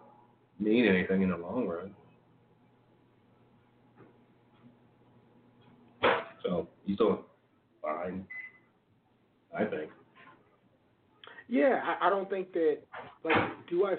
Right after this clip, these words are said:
Speaker 2: find him crass? Yeah. Um, but do I think that anybody could do what he does? No, I absolutely do not.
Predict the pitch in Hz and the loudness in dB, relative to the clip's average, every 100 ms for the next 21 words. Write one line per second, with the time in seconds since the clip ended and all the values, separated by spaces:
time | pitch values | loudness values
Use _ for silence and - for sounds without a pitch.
0 | - 175 170 156 139 127 - 139 143 151 | -4 -4 -4 -4 -8 -8 -6 -2 0 0
1 | 165 160 - - _ _ _ - 120 131 | -4 -8 -18 -20 _ _ _ -12 -4 -2
2 | 127 143 160 - _ _ - 262 127 123 | 0 -4 -6 -14 _ _ -10 -4 -2 -2
3 | 120 117 117 - - - _ _ _ _ | -2 -4 -6 -10 -16 -20 _ _ _ _
4 | _ _ - 120 160 147 160 165 156 180 | _ _ -6 0 0 0 2 2 0 -4
5 | 160 156 151 - 185 180 156 143 139 135 | -2 -2 -4 -2 0 2 2 2 0 -2
6 | 127 135 127 127 127 135 131 127 117 120 | -2 -2 0 -2 -4 -2 0 2 0 -2
7 | 135 104 85 117 120 - 123 110 101 104 | -4 -4 -4 -6 -6 -4 -6 -6 -10 -12
8 | 98 92 | -4 -4